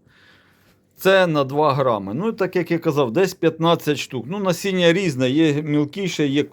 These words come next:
е, більше. Тому що бачимо, навіть по формі я скажу, є кругле, є продовгувате, я сам збирав,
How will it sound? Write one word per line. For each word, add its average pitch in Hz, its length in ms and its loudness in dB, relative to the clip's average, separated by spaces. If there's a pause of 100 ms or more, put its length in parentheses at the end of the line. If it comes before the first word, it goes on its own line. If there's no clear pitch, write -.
(100)
е, 131 380 2
більше. 135 680 -2 (580)
Тому 135 240 -2
що 139 160 -2
бачимо, 131 640 0 (1000)
навіть 170 400 2
по 165 120 2
формі 123 440 2
я 117 100 2
скажу, 151 580 -2 (960)
є 160 260 4
кругле, 165 540 2
є 151 220 2
продовгувате, 143 1000 0
я 139 120 0
сам 135 280 -4
збирав, 147 520 0